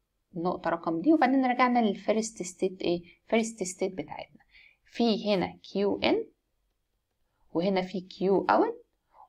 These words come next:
وده مهم جدًا بقى ان الورك اللي انت بتشتغله، الورك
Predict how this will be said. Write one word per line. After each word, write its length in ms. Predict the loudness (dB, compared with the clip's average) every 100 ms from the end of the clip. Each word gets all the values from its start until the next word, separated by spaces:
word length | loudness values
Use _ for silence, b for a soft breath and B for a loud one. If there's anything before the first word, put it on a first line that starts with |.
| 4
وده 280 | 6 8 8
مهم 380 | 8 8 8
جدًا 380 | 6 4 4 4
بقى 300 | 4 4 0 0
ان 260 | 0 0 0
الورك 640 | 2 2 6 6 4 -4 -2
اللي 200 | 0 2
انت 180 | 2 -2
بتشتغله، 800 | -4 -8 -4 4 6 8 6 2 0
الورك 600 | 2 6 6 4 -4